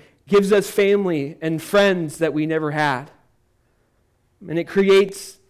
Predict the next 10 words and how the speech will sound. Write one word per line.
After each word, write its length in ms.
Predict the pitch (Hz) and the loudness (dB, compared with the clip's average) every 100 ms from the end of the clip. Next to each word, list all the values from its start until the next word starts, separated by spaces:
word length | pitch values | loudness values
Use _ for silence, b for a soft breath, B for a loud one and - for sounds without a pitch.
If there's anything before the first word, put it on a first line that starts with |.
| _ _ - | _ _ 2
organizations 1080 | 190 196 196 185 196 196 208 185 165 156 156 | 4 4 4 4 2 2 -2 -2 -2 -4 -6
and 180 | 156 | -4
ministries 960 | 175 208 208 - - 175 147 139 - - b b b b b - | 0 2 0 -4 -4 0 0 -2 -10 -20 b b b b b 0
that 140 | 185 | 2
at 100 | 170 | 4
one 220 | 196 202 | 2 2
point 220 | 190 196 | 0 0
was 200 | 170 151 | 0 -2
just 260 | 165 175 - | -6 -8 0
a, 240 | 175 165 | 2 2